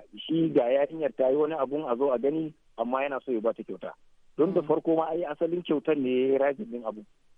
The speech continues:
Speaker 2: Mm.
Speaker 1: Har mu muka zo muka sani a makaranta, amma actually ma in ma akwai wani abun da yake faruwa a tsakaninsu, to mu ma a makaranta ba mu sani ba. Kusan da yake abun ba za a yi shi a cikin makaranta ba sai ko in an tashi daga makaranta.
Speaker 2: Mm.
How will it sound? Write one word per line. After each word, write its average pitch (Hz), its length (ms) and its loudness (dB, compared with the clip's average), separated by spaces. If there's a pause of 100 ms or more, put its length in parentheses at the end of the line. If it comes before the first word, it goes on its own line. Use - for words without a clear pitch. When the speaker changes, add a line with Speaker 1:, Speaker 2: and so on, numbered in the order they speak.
(240)
Speaker 2:
Mm. 147 440 -10
Speaker 1:
Har 139 140 -2
mu 156 200 -4
muka 165 240 -2
zo 127 160 -2
muka 143 200 -4
sani 127 240 2
a 98 100 -4
makaranta, 104 480 -4
amma 127 280 0
actually 160 420 -2
ma 139 220 -2
in 165 120 -10
ma 170 180 -2
akwai 147 180 -4
wani 165 140 0
abun 156 240 -2
da 135 80 0
yake 147 180 0
faruwa 127 380 2
a 131 40 -6
tsakaninsu, 156 520 -2 (520)
to 120 140 2
mu 165 160 2
ma 180 200 0
a 147 40 -2
makaranta 139 480 -2
ba 143 80 -4
mu 117 140 -8
sani 113 200 -4
ba. 95 120 -14 (500)
Kusan 160 260 -2
da 160 60 4
yake 160 200 2
abun 143 240 -2
ba 120 120 0
za 147 140 -2
a 156 40 -6
yi 147 120 -8
shi 139 100 -12
a 110 80 -10
cikin - 220 -12
makaranta 139 480 0
ba 139 120 -2
sai 139 180 0
ko 143 120 0
in 143 240 -2
an 135 100 -4
tashi 147 280 -2
daga 98 200 -6
makaranta. 98 460 -10 (160)
Speaker 2:
Mm. 135 760 -10